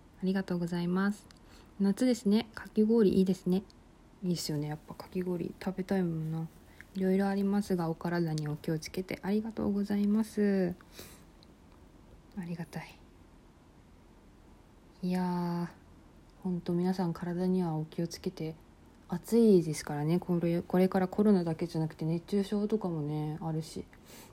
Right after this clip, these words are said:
なんかうちの母の職場のお兄さんが、お兄さんって言ってもね、私よりお-、年上ですけど、ちょっと熱中症になっちゃってみたいな。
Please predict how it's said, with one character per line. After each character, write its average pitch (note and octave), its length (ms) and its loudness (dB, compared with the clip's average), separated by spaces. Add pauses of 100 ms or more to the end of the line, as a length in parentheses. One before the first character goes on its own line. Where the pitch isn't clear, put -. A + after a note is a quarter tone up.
な F#3+ 60 2
ん - 20 2
か E3+ 60 4
う E3+ 40 4
ち E3+ 120 -2
の A3 100 6
母 G#3+ 280 2
の D#3 220 0
職 E3 240 -2
場 D#3 160 0
の D#3 260 -2 (640)
お F#3 80 0
兄 F3 200 4
さ D#3+ 120 -6
ん C#3+ 80 -4
が、 C#3+ 140 -6 (680)
お F3+ 60 -4
兄 F3+ 160 2
さ D#3+ 100 -4
ん C#3+ 40 -2
っ - 20 -2
て - 140 -10
言 - 120 -6
っ - 40 -6
て D#3 40 -6
も D#3+ 80 -4
ね、 - 120 -6
私 D#3+ 240 -8
よ D#3 80 -2
り D3 80 -6
お-、 D3 220 -4 (1080)
年 E3+ 340 -2
上 E3+ 180 2
で D#3+ 100 2
す - 80 -8
け - 100 -6
ど、 - 60 -6
ち - 120 -12
ょ - 20 -8
っ - 20 -10 (100)
と - 80 -16 (560)
熱 F#3 160 6
中 F#3+ 120 8
症 F#3+ 120 6
に F3+ 60 6
な F3 80 4
っ E3+ 80 -2
ち - 60 -4
ゃ - 40 -2
っ - 20 -8
て - 200 -6
み C#3+ 120 -4
た - 80 -6
い - 40 -2
な。 D#3 40 -2